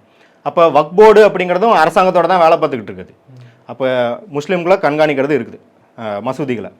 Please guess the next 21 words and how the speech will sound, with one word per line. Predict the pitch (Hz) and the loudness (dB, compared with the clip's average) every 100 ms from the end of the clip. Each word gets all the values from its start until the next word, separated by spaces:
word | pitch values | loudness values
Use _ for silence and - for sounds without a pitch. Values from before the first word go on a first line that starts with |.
| _ _ _ _ _ _ _ _ _ _ - | _ _ _ _ _ _ _ _ _ _ -8
கிறிஸ்துவர்கள் | 214 220 294 262 202 156 - _ _ _ _ _ | -6 -4 0 2 2 2 -2 _ _ _ _ _
கட்டுற | 151 - 175 | -8 -6 -4
சர்ச்சை | 170 170 214 | -4 -2 -2
ஏன் | 165 156 | -2 -2
கண்காணிக்கிறதில்லைன்னா, | 151 156 139 113 95 95 113 156 175 _ _ - | -4 -4 -4 -8 -14 -14 -10 -8 -10 _ _ -6
அதே | 143 214 | 0 0
முன்னாடி | 196 208 202 | 0 0 -2
சொன்ன | 196 160 147 | -2 -6 -6
ரீசன் | 143 127 | -8 -12
தான். | - _ _ | -12 _ _
இப்ப | 127 - 190 | -14 -4 -4
இங்கே | 156 156 185 | -2 -2 -2
இஸ்லாமிய | 143 180 180 151 | -2 -2 -2 -2
அரசர்கள் | 131 135 127 127 | -4 -8 -10 -10
இருந்திருக்கிறாங்க, | 117 101 - 87 90 _ _ _ _ _ _ _ - | -14 -16 -16 -16 -18 _ _ _ _ _ _ _ -14
நீங்க | 147 147 | -10 -8
இந்து | 139 185 180 202 | -8 -10 -6 -4
அப்படின்னு | 185 139 151 170 - | -4 -6 -10 -10 -6
சொல்ற | 160 165 | -4 2
அரசர்கள் | 165 135 143 123 147 | 2 2 -4 -6 -6
இருந்திருக்கிறாங்க. | 123 113 104 95 90 | -6 -10 -12 -14 -16